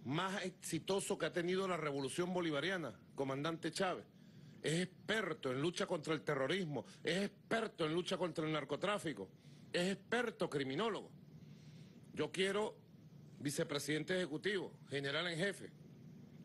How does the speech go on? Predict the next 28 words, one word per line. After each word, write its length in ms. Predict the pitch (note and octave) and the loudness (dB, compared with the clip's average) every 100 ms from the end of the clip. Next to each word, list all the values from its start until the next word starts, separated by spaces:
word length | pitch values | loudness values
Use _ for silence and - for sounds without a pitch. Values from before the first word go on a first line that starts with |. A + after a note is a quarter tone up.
| - - - - - - - - - - - - - | -16 -16 -16 -16 -16 -18 -16 -16 -16 -16 -18 -14 -2
que 460 | D#3 E3 G3+ G3 - - - - - | 0 2 2 -2 -12 -20 -20 -20 -8
me 140 | - C#3+ | -4 -2
presenten 720 | C3 C#3 D#3+ E3+ F#3+ F#3+ F#3+ D#3+ | 0 0 0 0 2 2 0 2
un 200 | F3+ D#3+ | 2 2
plan 300 | F#3+ F#3 F3 | 2 2 2
muy 120 | F3 | 0
pronto, 540 | - G#3 F3+ C#3+ F2 - - - - - - - - - | 0 0 2 -2 -8 -14 -20 -20 -20 -18 -18 -18 -14 -2
junto 560 | E3+ E3 - D#3 D3+ | 0 0 2 2 4
al 440 | D3 C#3+ C#3 C#3 C3+ | 2 2 2 2 2
mayor 320 | C#3+ D#3+ F3 | 2 2 2
general 400 | F3+ E3+ F3 F3+ | 2 2 2 2
Néstor 340 | F#3 - E3+ | 0 2 2
Reverol, 460 | D#3+ D3 F#3+ G#3 F3 - - - - - - - - - - - | 4 4 2 2 -2 -10 -20 -20 -20 -20 -18 -18 -18 -18 -10 0
para 460 | D3 F3 G#3+ F#3+ - - - - - - - - - - - - - - - - - | 2 2 2 -2 -8 -20 -20 -20 -20 -18 -18 -18 -18 -16 -16 -18 -18 -18 -16 -8 -2
en 140 | D#3 | 0
este 260 | E3 - F#3 | 0 -2 0
primer 380 | F3+ F3 F#3+ | 2 2 0
trimestre, 580 | F#3 G3 F3+ F3+ F3+ C3+ | 0 2 4 2 2 0
les 180 | C3 C3 | 2 2
doy 280 | E3 G3+ G3+ | 2 2 2
chance 380 | A3 G#3+ - G#3 | 0 0 0 -2
hasta 200 | - F#3 | 0 -2
el 80 | - | 0
treinta 360 | E3 D#3 D#3 | 0 2 2
y 60 | D#3 | 2
uno 140 | F#3 | 2
de 120 | E3+ | 2
marzo, 360 | D#3 D3 - | 2 0 -4